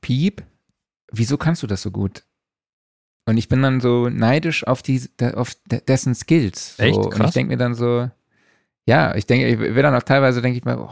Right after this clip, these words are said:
Speaker 1: das, das kann doch nicht sein, ne? Warum bist du nicht auf die Idee gekommen?“ Und dann bin ich auch immer so ein bisschen neidisch teilweise auf den Erfolg und dann von ihm, weil man dann denkt, „Ach, der hat, ist ja heute alles irgendwie so, ja, in the box produziert, das kann ja auch irgendwie jeder.“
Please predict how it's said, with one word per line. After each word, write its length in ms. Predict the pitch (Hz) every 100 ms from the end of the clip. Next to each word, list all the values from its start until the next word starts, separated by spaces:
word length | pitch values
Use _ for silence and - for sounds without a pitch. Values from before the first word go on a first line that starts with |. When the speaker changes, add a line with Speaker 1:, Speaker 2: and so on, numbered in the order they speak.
| 139
Speaker 1:
das, 380 | - - - - _ _ _ _
das 140 | - -
kann 160 | 135
doch 60 | 139
nicht 160 | 120 113
sein, 340 | 143 131 104
ne? 160 | 127 117
Warum 240 | 113 117
bist 200 | 113 -
du 60 | 151
nicht 200 | 135 -
auf 120 | -
die 160 | - 113
Idee 240 | 117 127
gekommen?“ 480 | 113 - 127 123 127 - - _ _
Und 340 | - 120 117
dann 120 | 117 113
bin 100 | 131
ich 120 | -
auch 100 | 117
immer 180 | 143 123
so 60 |
ein 80 | 113
bisschen 280 | 139 - 127
neidisch 380 | 107 131 - -
teilweise 460 | - 151 135 131
auf 120 | 117
den 240 | - 117 - _ _
Erfolg 520 | - - 117 120 160 120
und 180 | 113
dann 240 | 113 117 - _
von 240 | - 123
ihm, 260 | 127 143 170 - - _ _ _
weil 100 | 101
man 100 | 117
dann 140 | 107
denkt, 220 | 113 117 -
„Ach, 140 | -
der 140 | - 107
hat, 180 | 101
ist 120 | - 104
ja 120 | 101
heute 220 | 101 -
alles 320 | 98 117 117
irgendwie 420 | - 107 104 101 104
so, 480 | 98 98 95 107 - _
ja, 380 | - - 67 73 - _ -
in 120 | 107 98
the 60 |
box 280 | - 95 -
produziert, 560 | - 101 85 - 104 90
das 80 | -
kann 160 | 98 101
ja 160 | 87
auch 60 | 92
irgendwie 320 | 101 104 98
jeder.“ 440 | 95 101 110 123